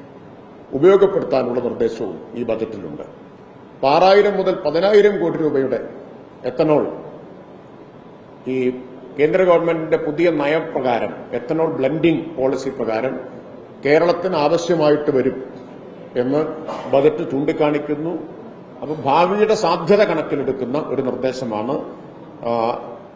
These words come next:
എത്തനോൾ ചെലവ് കുറഞ്ഞ രൂപ-, രീതിയിൽ നിർമ്മിക്കാൻ ആവശ്യമായിട്ടുള്ള, ആ, ഗവേഷണത്തിന് പത്ത് കോടി രൂപ അനുവദിച്ചു എന്നത്. ഇത്, ആ,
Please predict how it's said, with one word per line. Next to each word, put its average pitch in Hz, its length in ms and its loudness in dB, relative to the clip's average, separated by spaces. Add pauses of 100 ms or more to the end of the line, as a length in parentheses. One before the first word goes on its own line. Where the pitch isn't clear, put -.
(460)
എത്തനോൾ 196 480 4
ചെലവ് 170 280 4
കുറഞ്ഞ 170 240 6
രൂപ-, 135 560 -4
രീതിയിൽ 131 440 0 (180)
നിർമ്മിക്കാൻ 151 540 2
ആവശ്യമായിട്ടുള്ള, 127 1000 -4 (420)
ആ, 110 240 0 (300)
ഗവേഷണത്തിന് 120 680 0 (400)
പത്ത് 127 200 -4
കോടി 127 180 2
രൂപ 110 200 -4
അനുവദിച്ചു 101 380 -8
എന്നത്. 85 380 -14 (1300)
ഇത്, 156 320 2 (720)
ആ, 117 400 -2